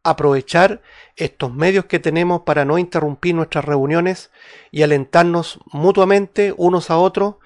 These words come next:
para enfrentar esta situación, eh, de la mejor forma, aferrado a la palabra de Dios, aferrado a las promesas de Dios. Cantábamos recién este himno hermoso.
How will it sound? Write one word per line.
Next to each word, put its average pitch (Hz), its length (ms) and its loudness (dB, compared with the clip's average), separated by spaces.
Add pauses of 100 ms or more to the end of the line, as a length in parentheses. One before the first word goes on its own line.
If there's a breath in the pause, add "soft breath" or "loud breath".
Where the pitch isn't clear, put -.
(400 soft breath)
para 156 380 4
enfrentar 151 500 -2
esta 170 220 -4
situación, 175 720 -4 (520 soft breath)
eh, 151 160 0
de 151 80 0
la 151 120 4
mejor 147 340 0
forma, 196 580 2
aferrado 160 560 2
a 160 60 2
la 156 100 4
palabra 156 380 2
de 147 100 2
Dios, 175 480 0
aferrado 156 480 0
a 151 60 2
las 147 120 0
promesas 156 460 -2
de 151 140 2
Dios. 170 220 2
Cantábamos 156 600 0
recién 165 500 -4
este 147 280 -6
himno 147 480 -2
hermoso. 175 520 -2